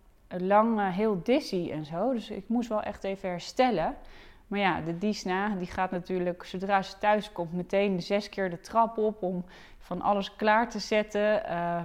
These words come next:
de kraamverzorgster was er nog niet, want we waren te laat met die bellen enzovoorts. Dus het,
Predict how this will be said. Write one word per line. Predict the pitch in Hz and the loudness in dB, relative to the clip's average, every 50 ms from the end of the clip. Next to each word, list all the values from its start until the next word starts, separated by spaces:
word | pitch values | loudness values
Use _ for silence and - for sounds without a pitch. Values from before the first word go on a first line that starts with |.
| 165 180 180 | -6 -8 -4
de | 175 175 175 175 175 170 156 - | -2 -2 0 0 -2 -2 -6 -10
kraamverzorgster | - - 214 226 240 226 220 220 - - 214 214 202 - - 220 202 | -4 0 2 4 4 4 0 -4 -4 -2 -2 -2 -2 -4 -4 -4 -2
was | 185 202 196 - | 0 0 -2 -2
er | - | -2
nog | 196 196 180 - | -4 -4 -4 -4
niet, | 196 190 185 - | -4 -6 -4 -6
want | 190 180 170 - | -8 -10 -8 -8
we | 185 185 175 | -8 -6 -2
waren | 190 185 180 180 180 | 0 0 0 0 -2
te | - - | -4 -4
laat | 180 180 185 185 185 196 | 0 2 2 2 2 0
met | 185 165 - | -2 -2 -2
die | 180 170 | -4 -4
bellen | 160 - 220 233 240 233 220 220 226 220 - - - - - - - - | 0 2 2 4 6 6 6 6 4 2 -4 -16 -18 -20 -20 -20 -16 -10
enzovoorts. | - 196 190 190 180 - 185 180 175 180 - 180 175 175 175 170 175 - - | -8 -4 -4 -4 -2 0 0 0 0 -2 -2 0 2 2 2 2 0 -4 -8
Dus | - 175 170 165 - - - - | -8 -8 -8 -8 -10 -14 -16 -18
het, | - 165 - - - - - - | -18 -20 -18 -18 -18 -18 -18 -18